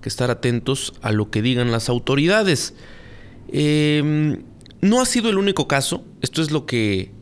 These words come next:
mm, alarma. Se lo dijimos,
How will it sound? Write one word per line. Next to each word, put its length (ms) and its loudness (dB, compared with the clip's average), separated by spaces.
mm, 300 -6
alarma. 560 2
Se 160 0
lo 100 4
dijimos, 720 0